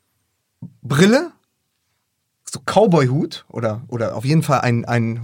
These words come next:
Hut mit großer Krempe, kommt vorbei und geht neben dem Späti ist so ein Europe Cash Geldautomat und stellt sich davor.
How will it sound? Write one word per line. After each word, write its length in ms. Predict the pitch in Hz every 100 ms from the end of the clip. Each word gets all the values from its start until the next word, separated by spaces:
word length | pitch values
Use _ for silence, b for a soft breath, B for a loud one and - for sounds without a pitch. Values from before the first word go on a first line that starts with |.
| 127 -
Hut 240 | 202 -
mit 140 | 143
großer 300 | 135 151 165
Krempe, 380 | 139 - 147 180 B B B
kommt 220 | - 156 -
vorbei 460 | 135 120 160 - _ _ _ _ - - - - - - -
und 220 | 156 139
geht 420 | 165 202 - - _ _ _ -
neben 440 | 156 208 294 269
dem 140 | 214 196
Späti 380 | - 208 185
ist 160 | 151 147
so 80 | 151
ein 320 | 143 135 135
Europe 440 | 131 196 202 185 -
Cash 580 | - 165 170 - - - _ - _ -
Geldautomat 680 | - 208 - 117 - 113 156 - b b b b b -
und 140 | 139
stellt 260 | - 151 147
sich 160 | 151
davor. 400 | - 151 - 147